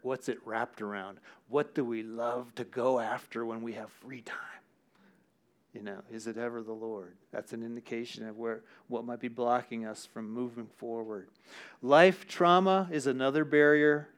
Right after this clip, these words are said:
to renewal in Christ. Sometimes it's just difficult to make sense of all the bad things that happen to us,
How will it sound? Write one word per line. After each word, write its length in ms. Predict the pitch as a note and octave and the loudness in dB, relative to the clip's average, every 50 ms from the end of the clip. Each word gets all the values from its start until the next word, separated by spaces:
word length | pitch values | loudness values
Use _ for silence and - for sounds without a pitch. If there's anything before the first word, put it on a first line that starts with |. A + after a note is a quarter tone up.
| _ _ _ - _ _ _ _ | _ _ _ -20 _ _ _ _
to 120 | - - | -4 0
renewal 460 | C3 C3 C3 C3 C#3 C#3 C#3 C#3 C3+ C3 | 2 2 2 2 4 4 6 6 6 4
in 120 | B2+ B2+ | 2 0
Christ. 760 | - - C3+ B2+ C3 C3+ C#3 C3+ - - - - - - - - _ _ _ _ _ _ _ _ _ _ _ _ _ _ _ _ _ - | -2 -2 0 0 0 0 -2 -4 -8 -10 -12 -12 -14 -14 -18 -20 _ _ _ _ _ _ _ _ _ _ _ _ _ _ _ _ _ -20
Sometimes 540 | - - B2 G#2+ G#2 - C3 C3+ C3 B2 | -12 -10 -10 -10 -4 0 0 0 2 0
it's 180 | A#2+ A#2+ A2+ - | -2 -4 -4 -4
just 320 | - B2+ A#2+ - - - | -4 -4 -4 -4 -10 -4
difficult 600 | - C3+ C3 B2+ - B2+ - - A#2 G#2 G2+ G#2 - _ _ _ _ - - - _ _ _ - | 0 0 0 0 -2 -6 -4 -4 -4 -4 -4 -8 -14 _ _ _ _ -20 -20 -20 _ _ _ -8
to 100 | - A#2 | -6 -6
make 300 | A2+ A2 G#2+ G#2+ G#2+ - | -4 -4 -4 -6 -6 -8
sense 560 | - - - B2+ B2 A#2+ A2 G#2 - - A2+ | -6 -4 -2 -2 -2 -2 -4 -6 -8 -10 -6
of 80 | G#2 | -4
all 160 | G#2+ G#2+ A2 G#2 | -2 -2 -2 -2
the 80 | G#2 | -4
bad 480 | G2 F#2 - - G#2+ G#2+ G#2+ A2 G2+ - | -6 -6 -6 -4 -2 0 -2 -2 -4 -8
things 380 | - A2 G#2+ G#2+ G#2 G#2 G2+ | -10 -10 -10 -8 -10 -8 -6
that 120 | - G#2 G2 | -6 -6 -4
happen 400 | G2+ G#2 G2+ G2+ - G2+ G2 F#2+ - | -6 -6 -8 -8 -12 -16 -18 -16 -14
to 160 | - G2 G2+ | -12 -10 -10
us, 420 | G2+ G#2+ - - - - - - | -10 -12 -14 -16 -18 -18 -18 -20